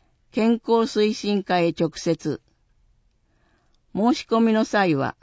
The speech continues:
事前にお電話ください。その他、有給休暇、各種手当などあり。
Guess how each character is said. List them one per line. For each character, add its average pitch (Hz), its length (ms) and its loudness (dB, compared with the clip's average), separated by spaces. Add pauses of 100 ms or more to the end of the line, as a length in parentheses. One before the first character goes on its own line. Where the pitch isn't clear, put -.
(440)
事 175 180 2
前 220 200 4
に 208 300 2 (200)
お 190 100 -2
電 226 260 2
話 156 120 2
く 151 80 -4
だ 147 140 -2
さ 131 200 -6
い。 113 100 -12 (1160)
そ - 220 -4
の 226 100 2
他、 143 320 -4 (760)
有 226 280 0
給 233 300 -2
休 208 260 -2
暇、 123 300 -6 (640)
各 214 320 -4
種 135 260 -6 (340)
手 226 280 0
当 151 140 0
な 165 120 6
ど 156 140 0
あ 135 100 -2
り。 120 220 -12